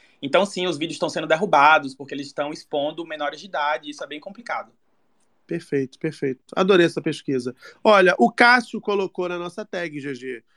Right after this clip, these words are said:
Speaker 2: é, o seu conhecimento de espanhol é um pouco limitado, né, querido? O Cássio aqui pesquisou mais profundamente e descobriu que em países como Venezuela, Costa Rica, Colômbia, Equador, ônibus tem outra,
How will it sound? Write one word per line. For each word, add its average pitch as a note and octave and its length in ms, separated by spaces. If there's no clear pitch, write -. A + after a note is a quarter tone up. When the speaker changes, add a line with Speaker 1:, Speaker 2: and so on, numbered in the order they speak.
Speaker 2:
é, C#3+ 300
o D3 80
seu F#3 180
conhecimento E3+ 520
de D3+ 60
espanhol E3 300
é F3+ 100
um F3 60
pouco F3+ 240
limitado, D3 540
né, C#3 100
querido? B2+ 380
O - 20
Cássio D3+ 380
aqui E3 160
pesquisou E3 520
mais E3 160
profundamente D3 840
e B2+ 160
descobriu G3 560
que B3 100
em A3+ 100
países G#3 440
como F#3+ 220
Venezuela, E3 800
Costa D#3+ 320
Rica, D3+ 320
Colômbia, D3+ 460
Equador, E3+ 520
ônibus G3+ 580
tem G3 100
outra, D#3 480